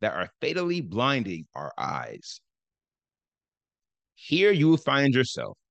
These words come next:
at another fork in the road. 'Tis a path where you can choose to hold on to the errors and lies you have inherited, or you can choose to throw them away in favor of the truth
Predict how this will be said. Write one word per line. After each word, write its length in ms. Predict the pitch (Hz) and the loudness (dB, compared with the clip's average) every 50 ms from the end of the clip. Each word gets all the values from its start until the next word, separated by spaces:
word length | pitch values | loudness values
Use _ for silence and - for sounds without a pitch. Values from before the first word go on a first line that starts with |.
| _ _ _ _ _ _ _ _ | _ _ _ _ _ _ _ _
at 300 | - 104 123 127 120 - - 95 | -2 0 2 0 0 -2 -2 -2
another 520 | 101 101 101 110 131 151 156 160 165 160 - _ | 0 2 4 4 4 4 4 4 2 0 0 _
fork 260 | - 110 110 113 110 _ - | 0 2 2 2 2 _ -4
in 160 | 98 101 98 | -6 -4 -4
the 100 | 95 87 | -4 -4
road. 340 | 82 69 58 50 50 - - _ _ _ _ _ _ _ _ _ _ _ _ _ _ _ _ _ _ _ _ _ _ _ | -4 -6 -8 -10 -12 -16 -20 _ _ _ _ _ _ _ _ _ _ _ _ _ _ _ _ _ _ _ _ _ _ _
'Tis 320 | - - - 165 160 117 127 | -8 -2 2 2 2 4 4
a 120 | 113 101 | 2 2
path 520 | - - - - 143 156 165 165 175 185 - _ _ _ - | 0 -4 -4 -2 0 2 2 0 -2 -6 -10 _ _ _ -2
where 140 | - - | -2 0
you 140 | 202 214 139 | 2 2 0
can 220 | 131 - 117 110 - | 0 0 -2 -4 -4
choose 400 | - - - 170 175 180 180 - | -6 -6 -6 -4 -4 -6 -8 -10
to 100 | - - | -10 -14
hold 380 | - - 123 123 123 117 - _ - | -10 -6 -4 -4 -4 -4 -6 _ -4
on 280 | 123 143 156 165 165 | -2 -2 -2 -2 -4
to 80 | 131 - - | -6 -8 -6
the 200 | 110 104 - - | -8 -6 -4 -2
errors 440 | 110 123 131 139 139 143 135 - - | 0 0 0 0 -2 -4 -6 -6 -8
and 180 | 101 95 90 95 | -10 -8 -6 -6
lies 400 | 107 117 123 117 107 90 - 92 | -4 -4 -2 -2 -4 -4 -6 -6
you 180 | 139 208 220 | -4 -4 -2
have 260 | 175 135 110 95 87 | -2 -2 -2 -2 -4
inherited, 640 | 95 80 82 90 87 78 71 71 - - 80 85 - _ _ _ _ _ _ _ _ _ _ _ _ _ _ _ _ - | -6 -8 -8 -8 -8 -8 -8 -10 -12 -12 -12 -12 -12 _ _ _ _ _ _ _ _ _ _ _ _ _ _ _ _ 2
or 160 | 127 123 113 | 4 4 6
you 160 | 120 160 185 | 4 4 2
can 220 | - - 160 151 | 2 0 -2 -2
choose 560 | - - - 220 226 196 117 98 90 90 - - | -2 -4 -4 -2 0 0 0 0 -2 -6 -8 -8
to 160 | - 127 110 _ - | -10 -10 -8 _ -2
throw 180 | 113 98 90 | -2 -2 -2
them 140 | 82 87 98 | -2 -4 -4
away 380 | 101 107 151 170 113 - - - _ _ _ _ _ _ _ _ _ _ _ _ _ _ _ - | -4 -4 -4 -4 -6 -8 -12 -18 _ _ _ _ _ _ _ _ _ _ _ _ _ _ _ -4
in 180 | 120 120 117 107 | -2 -2 -2 -2
favor 540 | - _ - 151 180 196 202 190 196 180 - - | -4 _ -2 0 2 2 2 2 2 0 0 0
of 160 | 135 127 92 | -2 0 0
the 100 | 98 95 | -2 -6
truth 480 | - - - - 226 190 110 80 - | -6 -8 -10 -6 -4 -4 -4 -6 -8